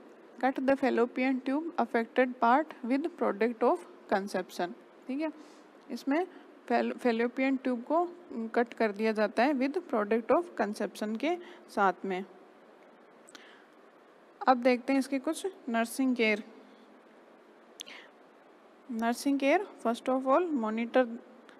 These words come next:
the mother's vital signs, heart rate and rhythm, blood pressure and effectiveness of breathing। Second, monitor the fetal heart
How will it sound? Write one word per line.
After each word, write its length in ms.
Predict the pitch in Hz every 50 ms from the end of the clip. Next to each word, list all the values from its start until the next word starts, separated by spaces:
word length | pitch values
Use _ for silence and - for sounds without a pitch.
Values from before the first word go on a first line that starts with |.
| - - 214
the 160 | 233 294 339
mother's 600 | 294 240 220 220 208 233 254 302 285 - - -
vital 400 | 226 220 214 214 214 - 247 254 -
signs, 260 | - 254 254 277 285
heart 320 | 269 - - 220 208 208 208
rate 300 | - 240 247 269 285 -
and 280 | - - 214 226 226
rhythm, 440 | 208 208 208 208 196 220 240 294 339 - - - - - - - - - - - -
blood 200 | 220 214 220 220 220 - -
pressure 420 | 226 233 226 - 269 269 294 285 - - - - - - - - -
and 320 | 214 214 233 262 277 - - -
effectiveness 800 | 226 - 220 226 - - - - 247 254 247 247 254 277 262 -
of 180 | 240 262 320 311 - - - 247
breathing। 440 | 202 202 190 - - 247 247 302 330 - - - - - - - - - - - - - - - -
Second, 340 | - 220 214 - 277 302 320 294 247
monitor 420 | 233 226 226 233 247 254 - 294 277
the 180 | 247 247 247
fetal 560 | 247 - - 220 220 - - - 269 302 311 277 262
heart 220 | 226 214 220 233